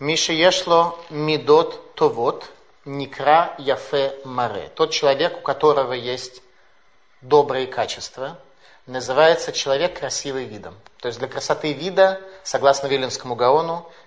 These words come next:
не требуется одеваться в красивые одежды. Виленский Гаон утверждает, что одежда человека — это и есть его качества. Те качества, которые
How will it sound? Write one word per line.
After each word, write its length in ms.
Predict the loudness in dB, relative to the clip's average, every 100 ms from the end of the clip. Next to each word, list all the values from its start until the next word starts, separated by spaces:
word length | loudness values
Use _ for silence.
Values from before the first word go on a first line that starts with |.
| -16
не 80 | -4
требуется 840 | 2 2 2 -4 -2 2 2 2
одеваться 460 | 0 -2 -2 -2 -6
в 40 |
красивые 400 | -10 -8 -6 -6
одежды. 440 | -4 -6 -8 -14 -16 _ _ -20 -20 _ -8
Виленский 360 | -6 -6 -6 2
Гаон 180 | 2 2
утверждает, 540 | -2 -4 2 2 2
что 440 | 0 2 2 2 -2
одежда 420 | -4 -2 -2 -4
человека — 480 | -4 -2 0 -2 -6
это 140 | -6
и 20 |
есть 260 | -6 -6 -8
его 440 | -8 -6 -6 -8 -10
качества. 500 | -10 -10 -14 -18 -20
Те 140 | -4
качества, 380 | -2 -2 -4 -8
которые 520 | -8 -6 -8 -8